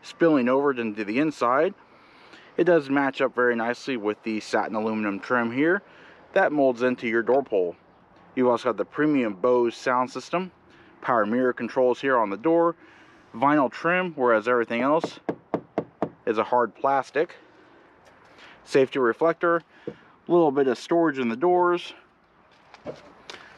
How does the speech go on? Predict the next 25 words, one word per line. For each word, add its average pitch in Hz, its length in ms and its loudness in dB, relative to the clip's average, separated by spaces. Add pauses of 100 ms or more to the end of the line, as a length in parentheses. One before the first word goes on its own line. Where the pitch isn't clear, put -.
(280)
This 160 160 2
vehicle 139 280 0
does 127 180 0
have 117 340 0
aftermarket 113 680 -2
S 117 220 0
S 113 180 0
R 110 160 2
emblazoned 107 560 -2
tread 135 280 -2
plates. 151 400 -4
They 113 120 0
are 104 140 0
polished 131 480 -2
stainless 110 400 -4
steel. 175 420 -2 (1400)
Taking 143 200 4
a 107 40 -2
quick 143 200 -2
look 139 140 0
at 123 60 0
the 107 80 -4
seat - 260 -10
controls 143 420 -2
here. 190 280 0